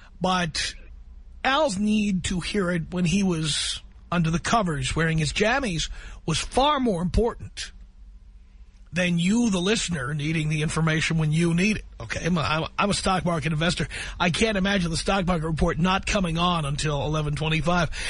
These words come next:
And by the way, don't say, "Well, you could just tune to the other station." There were six stations in town, and most of them played just music with no news or information.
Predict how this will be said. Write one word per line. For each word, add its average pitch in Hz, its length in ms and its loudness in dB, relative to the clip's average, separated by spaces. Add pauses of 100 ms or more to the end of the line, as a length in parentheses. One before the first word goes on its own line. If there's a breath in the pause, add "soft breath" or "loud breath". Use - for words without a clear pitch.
(140 loud breath)
And 165 120 2
by 214 160 4
the 202 80 0
way, 180 140 2
don't 208 240 2
say, 202 220 0
"Well, 175 100 0
you 190 140 0
could 160 100 -2
just 165 160 0
tune 196 200 4
to 175 60 2
the 160 140 -2
other 147 140 -2
station." 226 420 0
There 139 80 -4
were 139 100 -6
six - 300 -2
stations 185 460 0
in 147 80 0
town, 123 340 -4 (1120 loud breath)
and 170 500 2 (100)
most 190 300 2
of 190 60 4
them 170 200 2
played 160 580 2
just - 420 -2
music 170 540 0
with 139 200 -6
no 160 220 0
news 156 560 2
or 151 100 0
information. 151 540 0